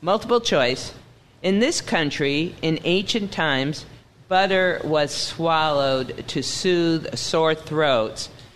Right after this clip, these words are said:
More than a dairy-forward cough drop, these people also rubbed it, butter on their aching joints. Was this in India, Ghana, or Italy?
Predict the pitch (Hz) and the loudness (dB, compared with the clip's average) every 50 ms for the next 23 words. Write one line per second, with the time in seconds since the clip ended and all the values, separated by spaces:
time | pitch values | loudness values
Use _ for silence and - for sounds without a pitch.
0 | - - - - - 160 175 185 190 196 202 202 180 190 185 170 151 135 123 165 | -20 -20 -20 -10 -4 -2 0 2 2 2 2 0 0 0 0 0 0 0 0 2
1 | 170 175 180 175 165 - - 165 156 156 151 139 143 - - 180 170 175 170 - | 2 2 2 0 -2 -2 0 0 2 2 0 -2 -4 -2 0 0 0 0 -2 -4
2 | - 143 131 123 123 123 120 - - - - - - 165 175 165 - - - 180 | -2 0 0 2 0 0 -4 -8 -16 -20 -20 -12 -8 -6 -6 -6 -6 -8 -6 -6
3 | 165 - 165 147 - - - 180 214 233 247 240 - - 180 156 147 143 139 139 | -4 -2 -2 -2 -2 -2 -2 0 0 0 0 -2 -2 0 2 2 4 4 2 2
4 | 139 - - 143 147 151 156 151 147 143 143 147 147 156 156 151 156 - - - | 0 -2 -4 -4 -2 0 2 2 2 0 0 -2 0 0 -2 -2 -2 -6 -10 -4
5 | - 160 151 151 156 151 - - 139 143 147 147 139 - - - - - - 160 | -2 0 2 2 0 0 0 -2 -2 -2 0 0 -2 -2 -4 -8 -8 -4 -2 -2
6 | 165 165 165 - 175 165 165 - - - 135 - - 151 139 123 110 107 101 - | -2 -2 -2 -2 -2 -2 -2 -2 -6 -8 -8 -4 -2 0 0 0 0 -2 -4 -8
7 | - - - - _ _ - - - - - 143 151 135 - 156 151 175 175 180 | -10 -14 -18 -20 _ _ -20 -20 -18 -8 -6 -4 -4 -4 -4 -2 0 0 0 0
8 | 180 - 151 - 156 156 151 143 139 135 135 135 - - - - - _ _ - | -2 -6 -6 -4 -2 0 0 2 0 0 -2 -4 -8 -18 -20 -20 -20 _ _ -4
9 | 165 175 190 202 185 226 240 240 240 254 262 254 - - - - - _ _ _ | 0 0 2 2 2 2 2 2 2 2 0 -2 -8 -14 -20 -20 -20 _ _ _
10 | _ _ _ - - - 156 151 156 156 165 180 190 202 220 214 - - - - | _ _ _ -10 -4 -2 0 0 2 2 2 2 0 0 -2 -4 -8 -12 -20 -18
11 | - - 143 147 139 - - - 143 143 135 131 117 107 104 101 107 104 92 | -8 -4 -2 -2 -2 -2 -4 -2 0 0 0 0 0 0 0 -2 -2 -4 -8